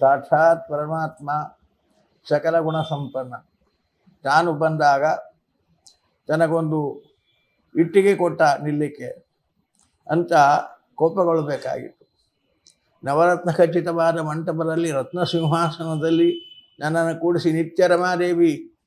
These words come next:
ನನ್ನನ್ನು ಆರಾಧನೆ ಮಾಡುತ್ತಾ ಇದ್ದಾಳೆ, ಇಂತಹ ನಾನು ಬಂದಾಗ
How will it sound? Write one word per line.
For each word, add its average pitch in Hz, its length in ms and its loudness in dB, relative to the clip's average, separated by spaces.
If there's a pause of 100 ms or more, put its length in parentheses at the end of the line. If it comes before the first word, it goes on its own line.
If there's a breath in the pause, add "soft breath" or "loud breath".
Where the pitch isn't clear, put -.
(120)
ನನ್ನನ್ನು 151 380 -2
ಆರಾಧನೆ 170 540 4
ಮಾಡುತ್ತಾ 156 480 -4
ಇದ್ದಾಳೆ, 156 600 -4 (800)
ಇಂತಹ 160 440 0
ನಾನು 170 300 0
ಬಂದಾಗ 156 460 0